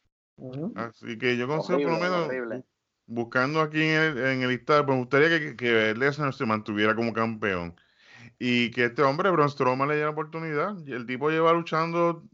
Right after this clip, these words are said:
Speaker 2: tiempo, tiempo, cogido cantazo.
Speaker 3: Pero ya
Speaker 1: Ah,
Speaker 3: lo,
Speaker 1: eso,
Speaker 3: ya lo
Speaker 1: ah,
Speaker 3: vimos
Speaker 1: ah, ah.
Speaker 3: luchar.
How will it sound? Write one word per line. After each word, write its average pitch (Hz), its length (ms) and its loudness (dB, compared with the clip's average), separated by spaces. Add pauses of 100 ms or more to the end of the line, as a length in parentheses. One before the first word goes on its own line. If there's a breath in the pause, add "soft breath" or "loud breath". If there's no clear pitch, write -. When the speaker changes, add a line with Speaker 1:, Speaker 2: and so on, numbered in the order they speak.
(280)
Speaker 2:
tiempo, 151 460 -2
tiempo, 143 320 0
cogido 143 200 2
cantazo. 147 720 2
Speaker 3:
Pero 127 200 0
ya 123 160 -6
Speaker 1:
Ah, 165 120 2
Speaker 3:
lo, 165 60 8
Speaker 1:
eso, 220 180 0
Speaker 3:
ya - 80 2
lo 175 80 -4
Speaker 1:
ah, 180 100 4
Speaker 3:
vimos - 60 -8
Speaker 1:
ah, 180 220 0
ah. 170 100 0
Speaker 3:
luchar. 135 340 -10